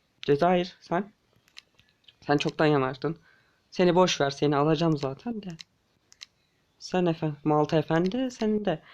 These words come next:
aslında benimle aran iyiymiş ama ben sana dalsam mı, dalmasam mı? Üçlük bir toprağın var, üç yıldızlık. Yani dalsam eyaletlerim genişler ama bana çok da bir kazancı olmaz Malta Efendi'nin. O yüzden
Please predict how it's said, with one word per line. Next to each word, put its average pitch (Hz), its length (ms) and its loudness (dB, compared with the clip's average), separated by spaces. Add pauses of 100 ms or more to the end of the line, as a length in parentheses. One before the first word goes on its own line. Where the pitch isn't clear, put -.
(280)
aslında 156 280 -4
benimle 160 260 2
aran 151 360 0 (100)
iyiymiş 156 400 4
ama 196 220 2
ben 165 140 4
sana 160 340 2 (460)
dalsam 214 680 2
mı, 208 640 0
dalmasam 175 640 -4
mı? - 140 -6
Üçlük - 380 -6
bir 185 80 -12
toprağın 147 540 0
var, - 440 -6 (100)
üç - 180 -12
yıldızlık. 143 480 -8 (1500)
Yani - 360 -12 (920)
dalsam 185 400 2
eyaletlerim 208 640 2
genişler 170 380 0
ama 175 440 -2 (300)
bana 185 200 2
çok 214 240 -2
da 202 100 2
bir 202 80 -2
kazancı 190 460 4
olmaz 185 320 6
Malta 131 400 2
Efendi'nin. 131 520 -2
O 143 140 0
yüzden 147 340 -2